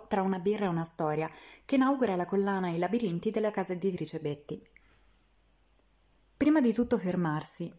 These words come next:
prima di tutto ritrovare il piacere di una birra in compagnia, di una storia che è bello condividere. A volte inventata, ma solo a volte, perché in genere la realtà sa essere molto più fantasiosa di ogni nostra fantasia.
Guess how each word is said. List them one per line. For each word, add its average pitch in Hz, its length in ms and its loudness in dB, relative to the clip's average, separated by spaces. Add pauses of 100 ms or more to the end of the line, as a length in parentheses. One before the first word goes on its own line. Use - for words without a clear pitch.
prima 233 260 4
di 202 120 0
tutto 247 320 -2
ritrovare 190 440 0
il 175 140 -2
piacere 220 400 -2
di 180 60 -2
una 170 120 0
birra 185 240 -2
in 175 80 -2
compagnia, 170 720 -4
di 180 160 -4
una 208 160 2
storia 240 380 -2
che 185 100 -2
è 170 60 0
bello 180 240 2
condividere. 151 680 -4 (600)
A 226 100 2
volte 294 260 2
inventata, 175 680 -2
ma 220 140 0
solo 294 220 0
a 214 40 0
volte, 156 480 -2
perché - 300 -4
in 277 80 8
genere 190 360 4
la 165 120 0
realtà 165 340 -2
sa 180 140 -6
essere 170 260 -4
molto 202 300 0
più 180 160 -8
fantasiosa 190 640 -4
di 175 100 -4
ogni 160 240 -2
nostra 165 340 -4
fantasia. 151 560 -4